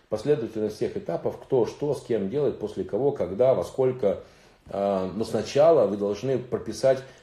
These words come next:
кто как, э, работает, кто с кем взаимодействует. Например, давайте через Асхата. <clears throat> Друзья, а, дождитесь в конце, я даже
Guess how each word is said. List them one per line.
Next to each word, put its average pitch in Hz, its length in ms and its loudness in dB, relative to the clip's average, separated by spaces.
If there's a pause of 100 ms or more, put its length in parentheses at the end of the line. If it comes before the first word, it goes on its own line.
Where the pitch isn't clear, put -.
кто 143 280 2
как, 127 380 0
э, 110 240 0
работает, 123 560 2
кто - 180 -4
с - 60 -6
кем 143 180 -2
взаимодействует. 113 520 -4
Например, 107 360 -4
давайте 113 320 0
через 101 180 -2
Асхата. 131 520 2 (480)
<clears throat> - 500 -20
Друзья, 110 340 2 (520)
а, 87 460 -2 (120)
дождитесь 107 380 0
в - 20 -18
конце, 117 320 0
я 110 200 2 (120)
даже 101 320 0